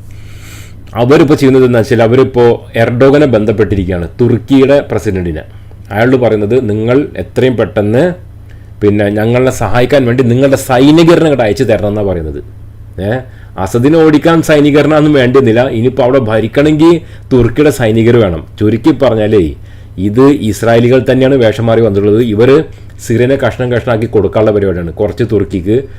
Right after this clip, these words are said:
കുറച്ച് ഇസ്രായേലിന്, പിന്നെ അമേരിക്കക്ക് വലിയൊരു ഭാഗം ഉണ്ട് already. അവരത് വലിപ്പം കൂട്ടും. അതിപ്പോൾ ആരാ അറിയാ?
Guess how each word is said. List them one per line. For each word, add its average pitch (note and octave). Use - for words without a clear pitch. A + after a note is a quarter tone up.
കുറച്ച് G2+
ഇസ്രായേലിന്, G#2
പിന്നെ A2+
അമേരിക്കക്ക് A#2+
വലിയൊരു D3
ഭാഗം C#3
ഉണ്ട് C#3
already. C3
അവരത് B2+
വലിപ്പം C3+
കൂട്ടും. A2+
അതിപ്പോൾ F#3+
ആരാ A#2
അറിയാ? C#3+